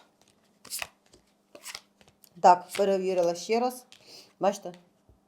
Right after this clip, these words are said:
Карта мага і, е, шестірка, вісьмірка пентаклів свідчить, що дуже відображаються на сфері фінансів. Тетяна, скажіть, пожалуйста, моїй дочері, буде ли своє жилье і вийде ли вона замуж? Ольга, вісімнадцяте нуль перше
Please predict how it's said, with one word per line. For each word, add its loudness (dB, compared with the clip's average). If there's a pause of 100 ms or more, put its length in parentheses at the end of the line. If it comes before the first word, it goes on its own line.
(280)
Карта -2
мага -2 (220)
і, -2 (400)
е, 0
шестірка, -4
вісьмірка 0
пентаклів 2 (320)
свідчить, -12
що -10
дуже -6
відображаються -4
на -6
сфері -6
фінансів. -12 (440)
Тетяна, 2
скажіть, -6
пожалуйста, -2
моїй -2
дочері, -4
буде -6
ли -4
своє -6
жилье -2
і -6
вийде -10
ли -4
вона -4
замуж? -4
Ольга, -4
вісімнадцяте -8
нуль -10
перше -6